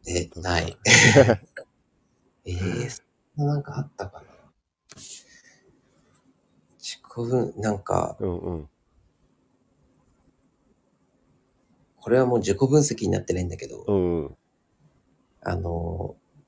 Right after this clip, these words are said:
Speaker 1: 運がいい。
Speaker 2: あー、うんうん。
Speaker 1: うん。っていうのが、
Speaker 2: うんうん。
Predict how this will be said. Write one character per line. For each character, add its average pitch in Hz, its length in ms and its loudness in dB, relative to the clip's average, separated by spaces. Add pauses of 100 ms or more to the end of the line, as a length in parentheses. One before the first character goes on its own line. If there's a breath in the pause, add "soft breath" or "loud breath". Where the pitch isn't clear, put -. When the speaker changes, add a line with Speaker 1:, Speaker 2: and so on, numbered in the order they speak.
(120)
Speaker 1:
運 170 280 10
が 95 180 0
い - 60 -2
い。 85 240 -6 (220)
Speaker 2:
あ 85 460 2
ー、 - 20 -2
う 90 60 0
ん 85 260 2
う 73 40 -4
ん。 67 140 -12 (340)
Speaker 1:
う 98 120 -4
ん。 - 40 -4
っ - 40 -14 (2500)
て 117 100 -2
い 123 260 2
う 120 60 2
の 101 160 2
が、 92 480 -2
Speaker 2:
う 110 40 2
ん 90 360 2
う - 20 -10
ん。 71 60 -18